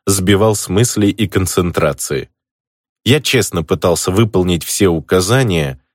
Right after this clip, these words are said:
но мой дар оценщика постоянно вмешивался, вычленяя лёгкие отголоски энергии творения и разрушения. Здесь их было очень мало, словно пылинки, проявляющиеся в лучах света там,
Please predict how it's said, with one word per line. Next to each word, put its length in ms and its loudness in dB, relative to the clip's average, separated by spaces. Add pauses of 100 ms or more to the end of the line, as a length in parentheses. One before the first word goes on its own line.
но 100 4
мой 200 2
дар 240 0
оценщика 680 0
постоянно 680 0
вмешивался, 880 0 (340)
вычленяя 760 2
лёгкие 400 2
отголоски 640 0
энергии 480 0
творения 680 2
и 160 0
разрушения. 920 0 (800)
Здесь 360 0
их 140 0
было 240 2
очень 320 0
мало, 460 -2 (480)
словно 360 2
пылинки, 580 2
проявляющиеся 1080 2
в 80 -4
лучах 400 0
света 440 -2
там, 360 -4